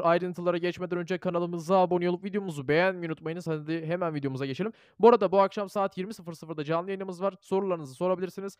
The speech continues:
ve şu anda video yayınlandığında da canlı yayın olabilir. Şunu belirtmiş olalım. Sorumluluk sınavı, e, normalde bazı arkadaşlarımız yazmış, "Abi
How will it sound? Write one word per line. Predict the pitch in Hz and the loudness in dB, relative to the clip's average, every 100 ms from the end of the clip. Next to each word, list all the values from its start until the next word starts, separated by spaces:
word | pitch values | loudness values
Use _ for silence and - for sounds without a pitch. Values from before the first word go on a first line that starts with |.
| _ 165 | _ -8
ve | |
şu | 160 220 | -2 0
anda | 196 170 | 0 -4
video | 170 170 | -4 -4
yayınlandığında | 165 160 156 151 156 | -4 -6 -6 -8 -8
da | 160 | -4
canlı | 165 160 | -2 -2
yayın | 156 | -4
olabilir. | 165 135 107 - _ _ _ _ - | -4 -4 -6 -20 _ _ _ _ -2
Şunu | 254 254 | 4 6
belirtmiş | 226 208 214 226 | 6 4 -6 -4
olalım. | 202 190 165 113 _ _ _ - | 0 0 -2 -8 _ _ _ -6
Sorumluluk | - 254 226 196 - | 0 2 2 0 -2
sınavı, | 247 233 175 214 226 180 - | -4 -2 -2 -4 -8 -20 -12
e, | 135 131 131 131 131 156 _ | -8 -6 -6 -6 -8 -14 _
normalde | 165 190 196 185 185 180 | -2 0 2 2 2 2
bazı | 202 185 | 2 2
arkadaşlarımız | 190 190 185 180 196 190 | -2 -2 -4 -4 -6 -6
yazmış, | 185 185 190 | -4 -4 -2
"Abi | 196 175 | -2 -2